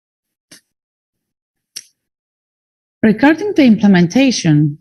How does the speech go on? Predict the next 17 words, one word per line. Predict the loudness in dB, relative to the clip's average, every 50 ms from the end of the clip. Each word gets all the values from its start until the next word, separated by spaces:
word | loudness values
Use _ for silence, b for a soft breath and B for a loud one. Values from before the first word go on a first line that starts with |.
| -18 _ _
of | -4 -2
the | 0 0
approximated | 0 0 -2 -2 -2 -2 0 0 2 2 2 0 0 -2 -4 -6
functions, | -4 0 2 2 2 0 -2 -2 0 0 0 0 -2 -8 -16 _ _ _ _ _ _ _ _ _ _ _ _ _ _ _ _ _ _ _ _ _ _ _ _ _ _ _ _ 0
this | 2 2 0 0 -2
can | 0 0 2
be | 2 2 0
performed | 0 -2 -2 -2 -2 -2 0 0 0 0
utilizing | -2 0 0 0 2 2 2 2 2 0 0 -2 -2 -2 -2 -6 -6 _ 0
multi-feedback | 0 2 2 2 0 -2 -2 -2 0 0 0 0 0 -2 -4 -4 -8 -6
integrator-based | -2 -2 0 0 -2 -2 -2 -2 0 0 0 -2 -2 -2 -4 -4 -2 -2 -2 -2 -2 -2 -4 -6 -8 -12 -16 -20 _ _ _ _ _ _
structures | -18 -8 -4 -4 -4 -4 -4 -4 -4 -2 -2 -4 -6 -14 -20 _ _ _ _ _ _ -20 -20 B B B B B B B _ _ _ _ _ 0
or | 2 4 4
a | 2 0 -2
partial | -2 0 0 0 0 0 0 0 2 2 0 -2 -4 -2
fraction | -2 -2 -2 -2 0 0 2 2
expansion | 2 0 -4 -6 -2 0 2 2 2 0 0 0 2